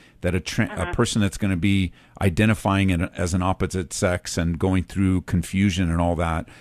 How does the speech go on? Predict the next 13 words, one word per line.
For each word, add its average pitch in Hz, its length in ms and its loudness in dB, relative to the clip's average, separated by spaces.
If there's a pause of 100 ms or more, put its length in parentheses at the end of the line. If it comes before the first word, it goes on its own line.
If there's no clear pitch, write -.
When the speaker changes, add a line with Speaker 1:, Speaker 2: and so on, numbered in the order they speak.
(140)
Speaker 1:
all 104 180 4
the 92 80 0
pain 110 300 4
and 87 120 0
trauma 110 440 2
that 82 180 -4
this 87 240 -4
child 87 380 -2
has 82 180 -2
experienced 101 600 0
in 76 100 -2
their 76 140 -2
life. 76 380 -4